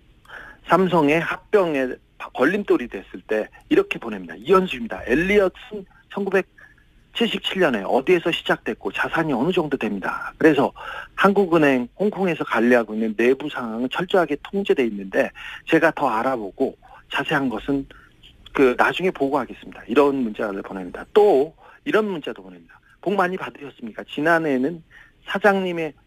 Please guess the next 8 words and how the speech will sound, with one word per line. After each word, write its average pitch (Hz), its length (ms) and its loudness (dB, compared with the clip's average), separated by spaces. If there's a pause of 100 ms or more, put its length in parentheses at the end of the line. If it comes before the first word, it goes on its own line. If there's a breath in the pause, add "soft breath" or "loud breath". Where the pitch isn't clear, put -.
(120)
회사의 175 320 0
지원으로 113 480 -2
우리나라가 110 720 0
안정되었지 120 880 0
않았나 101 360 0
생각합니다. 127 440 -6
감사드립니다. 127 720 0 (180)
또한 104 380 2